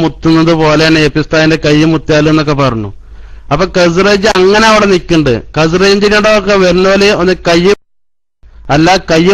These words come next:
മുത്തലോ അല്ലെ ഖസ്റജിനെ കൂട്ടി പിടിക്കലോ, ഇത്രയും ആൾക്കാര് കൈ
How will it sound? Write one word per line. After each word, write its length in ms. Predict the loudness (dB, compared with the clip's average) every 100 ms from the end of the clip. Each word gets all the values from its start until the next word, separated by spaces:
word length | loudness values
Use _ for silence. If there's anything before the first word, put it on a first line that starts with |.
| 2
മുത്തലോ 380 | 0 0 0 2
അല്ലെ 140 | 2 0 0
ഖസ്റജിനെ 420 | 0 2 2 2
കൂട്ടി 380 | 0 0 0 0
പിടിക്കലോ, 460 | 0 -2 0 0 -2 -8 -16 -16
ഇത്രയും 400 | -8 -2 2 2 0 -8 _ _ _ _ _ _ _ _ _ _ _ _ _ _ _ _ _ _ _ _ _ _ _ _ -14 -14 _ _ _ _ _ _ _ _ _ _ _ _ _ _ _ _ _ -10
ആൾക്കാര് 400 | -8 -6 -2 -2 0
കൈ 100 | 2